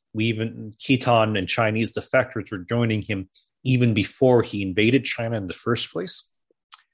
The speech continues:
Uh, but these defections grow so, uh, so great that by twelve sixteen, only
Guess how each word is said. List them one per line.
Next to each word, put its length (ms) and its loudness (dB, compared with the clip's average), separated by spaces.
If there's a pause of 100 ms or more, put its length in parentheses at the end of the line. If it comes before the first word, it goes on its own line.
(520)
Uh, 140 -2
but 160 2
these 320 4
defections 640 0
grow 180 4
so, 480 0 (920)
uh, 220 -8
so 200 -6
great 460 2 (880)
that 340 0
by 300 6
twelve 560 2
sixteen, 800 -6 (1160)
only 480 2